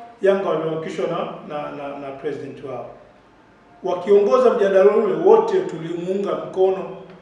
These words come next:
Wallace Karia kama mgombea pekee kwa nafasi ya, ya, ya, ya president wa, kwa, kwenye chaguzi hii. Sasa kinachotokea huko, tunapata shida kidogo kwa sababu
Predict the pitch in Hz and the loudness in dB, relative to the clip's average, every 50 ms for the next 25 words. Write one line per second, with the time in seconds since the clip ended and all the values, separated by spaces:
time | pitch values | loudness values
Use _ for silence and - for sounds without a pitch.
0 | _ - 180 185 185 185 175 - - - 160 156 190 185 - - 185 175 170 160 | _ -2 2 4 4 4 2 -2 -4 -4 -2 0 0 0 0 0 -2 -4 -4 -6
1 | - 143 147 156 156 156 185 208 220 226 - - - - - - - - - 175 | -6 -8 -8 -8 -4 0 2 2 2 2 0 -4 -8 -12 -14 -16 -14 -12 -10 -10
2 | - - 233 220 202 190 - - 147 147 143 143 - - 165 - - - 156 - | -6 -2 2 2 4 4 2 0 -4 -4 -6 -6 -6 -8 -8 -8 -10 -12 -10 -10
3 | - - - - - - - - - - 156 147 143 139 139 139 139 147 139 135 | -12 -12 -14 -18 -20 -20 -20 -20 -16 -10 -8 -6 -4 -4 -6 -6 -6 -8 -8 -10
4 | 139 - 156 139 139 143 147 143 143 - - 156 143 131 143 139 135 - - 156 | -10 -10 -10 -10 -8 -6 -6 -8 -8 -6 -6 -6 -6 -6 -8 -10 -12 -12 -14 -16
5 | 160 151 - - - - - - - - 143 - 147 147 - 139 135 - - 139 | -16 -16 -16 -18 -20 -20 -20 -18 -14 -12 -10 -10 -10 -10 -10 -10 -10 -10 -10 -10
6 | 135 131 127 - 131 123 123 127 123 - - - - 139 123 - - - - - | -10 -10 -12 -12 -14 -14 -14 -14 -16 -16 -16 -16 -14 -14 -14 -16 -18 -20 -20 -20
7 | - _ _ _ _ _ _ - 240 247 294 - 277 269 254 247 254 233 240 247 | -20 _ _ _ _ _ _ -4 -2 -2 -2 -2 0 0 2 2 2 2 0 0
8 | - - 330 302 285 - - - - 226 214 214 220 - - - - - - - | -2 0 4 6 8 8 6 6 4 4 6 4 4 2 -2 -8 -10 -12 -14 -16
9 | - - 214 202 208 208 208 185 - - - - - 269 269 247 202 - - 233 | -16 -10 -4 -2 0 2 2 2 2 2 0 0 0 -2 0 0 0 2 2 2
10 | 226 185 185 - 185 185 - - 214 226 240 240 233 226 220 | 2 2 2 0 0 0 0 0 -2 -2 -2 -2 -4 -4 -6